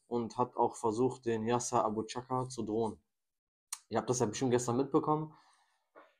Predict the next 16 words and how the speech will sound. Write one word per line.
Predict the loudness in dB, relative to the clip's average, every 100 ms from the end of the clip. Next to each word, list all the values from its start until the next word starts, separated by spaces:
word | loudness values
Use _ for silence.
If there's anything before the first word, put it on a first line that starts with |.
| _ _ -2
Und | 0
ich | 0
finde, | 2 6 8
in |
letzter | 8 8 8 8
Zeit, | 10 10 10 4 -4 0
äh, | 2
hat | 2 -2
sich | -2
diese | 0 0
Sache | 6 6 4
nur | 0
noch, | 0
noch | 0
mehr | 0 0
bestätigt, | 2 0 -2 0 0 0 -8